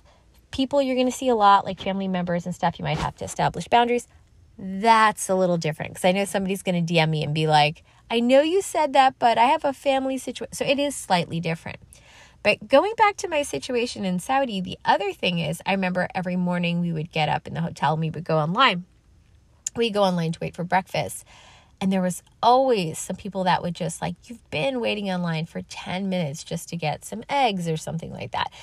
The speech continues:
Someone just grabs, "Excuse me, can I grab a plate?" They grab the plate. You think they're gonna just move on out the way. But no, they're gonna grab the plate and just stand right in <laughs> front of you, right at the front of the line.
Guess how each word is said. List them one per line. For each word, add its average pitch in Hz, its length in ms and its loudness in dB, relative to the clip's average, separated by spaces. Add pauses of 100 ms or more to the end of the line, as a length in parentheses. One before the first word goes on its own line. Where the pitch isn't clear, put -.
(180)
Someone 330 260 -2
just 285 240 0
grabs, 202 380 2
"Excuse 277 340 -8
me, 277 140 -4
can 247 140 -4
I 240 60 -4
grab 220 260 -2
a 202 40 -10
plate?" 214 460 -2
They 190 100 -6
grab 170 280 0
the - 80 -12
plate. 208 340 -2
You 180 60 -8
think 180 180 -4
they're 170 120 -4
gonna 160 200 -4
just 165 260 -8
move 165 200 -2
on 156 160 -4
out 143 240 -8
the 208 80 -12
way. 233 520 0 (380)
But - 160 -4
no, 170 240 0
they're 165 100 -2
gonna 170 140 0
grab 160 280 0
the 160 100 -6
plate - 260 -4
and 160 100 -4
just - 300 -8
stand 156 440 -8
right 139 200 -8
in 180 60 -10
<laughs> - 100 -12
front 269 240 6
of - 60 -6 (180)
you, 247 320 2
right 202 240 4
at 185 80 -12
the 185 80 -8
front 170 300 2
of 165 80 -2
the 180 100 0
line. 226 460 4